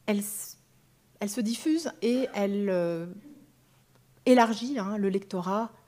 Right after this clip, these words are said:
euh, du, du dit du Genji. Et à cela s'ajoute le fait qu'elle était, euh, illustrée. Donc il y avait, il y a deux cent vingt-six gravures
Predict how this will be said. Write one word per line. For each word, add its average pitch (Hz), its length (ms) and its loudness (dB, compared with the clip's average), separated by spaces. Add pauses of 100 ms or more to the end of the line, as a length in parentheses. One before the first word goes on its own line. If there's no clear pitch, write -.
euh, 156 460 -2
du, 170 460 -6 (1040)
du 185 100 -6
dit 226 140 0
du 208 120 -2
Genji. 180 400 -2 (480)
Et 320 200 8
à 233 80 6
cela 320 180 4
s'ajoute 262 320 0
le 240 60 -2
fait - 220 0
qu'elle 240 180 2
était, 254 640 -2
euh, 175 560 -4
illustrée. 240 560 0 (100)
Donc 208 180 -2
il - 20 0
y 190 40 0
avait, 202 320 -4
il - 80 -6
y 190 40 2
a 202 100 -2
deux 208 160 -2
cent 269 180 0
vingt-six 233 480 0
gravures 202 680 0